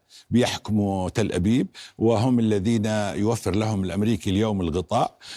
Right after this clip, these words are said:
واليوم بيقولوا بكل وضوح هذا الصراع ديني، وأنا شو اللي بدي أقوله اليوم؟ إذا أنت الأمريكي والبريطاني والإيطالي والألماني بيقول هذا الصراع ديني، وإحنا جئنا للمنطقة ببوارجنا لأسباب دينية، فليكن صراع ديني يا أخي.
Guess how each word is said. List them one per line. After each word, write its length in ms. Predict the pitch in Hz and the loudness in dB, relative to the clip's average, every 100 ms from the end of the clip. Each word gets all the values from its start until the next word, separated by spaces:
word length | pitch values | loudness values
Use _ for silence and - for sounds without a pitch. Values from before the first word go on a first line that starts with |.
| - | -4
واليوم 540 | - 254 294 247 254 214 | 2 4 6 6 6 4
بيقولوا 380 | 214 233 226 | 2 4 4
بكل 240 | 190 - 196 | 4 4 4
وضوح 420 | 170 165 156 - | 4 4 2 2
هذا 120 | 160 | 0
الصراع 380 | 151 151 135 113 | 0 2 2 0
ديني، 360 | 101 104 101 - | 0 0 0 0
وأنا 320 | - 254 240 | 0 2 2
شو 140 | - | 0
اللي 100 | 233 | 0
بدي 120 | 196 | 2
أقوله 280 | 180 - 170 | 0 0 0
اليوم؟ 340 | 147 139 135 143 | 2 0 0 -2
إذا 300 | 156 156 208 | 0 2 2
أنت 160 | 214 | 2
الأمريكي 640 | 190 143 156 175 - 151 139 | 2 2 0 0 0 0 0
والبريطاني 1000 | 131 127 113 95 110 120 - 165 170 156 | 0 0 -2 -2 0 0 0 0 0 0
والإيطالي 720 | 139 98 117 131 156 160 147 | 0 -2 -2 0 2 2 2
والألماني 580 | 120 110 107 123 165 135 | 0 -2 -2 0 0 0
بيقول 360 | 127 - 151 | 0 0 2
هذا 160 | 123 131 | 2 0
الصراع 340 | - 127 147 | -2 0 0
ديني، 340 | 117 127 127 107 | 0 0 0 -2
وإحنا 240 | 104 120 | -2 0
جئنا 280 | 110 127 131 | 0 0 0
للمنطقة 560 | 123 120 143 131 - | 2 2 0 -2 -2
ببوارجنا 920 | 123 120 123 127 127 127 147 139 127 117 | 0 0 0 2 2 4 2 2 0 -2
لأسباب 580 | 123 113 - 110 90 | -2 -4 -4 -4 -2
دينية، 400 | 82 92 117 147 - - - - | -4 -2 -2 -4 -6 -12 -12 -6
فليكن 480 | - 214 226 220 202 | 2 4 4 2 -2
صراع 300 | - 196 180 | 0 0 0
ديني 320 | 202 226 165 | 0 0 0
يا 120 | 151 | -2
أخي. 180 | 139 | -4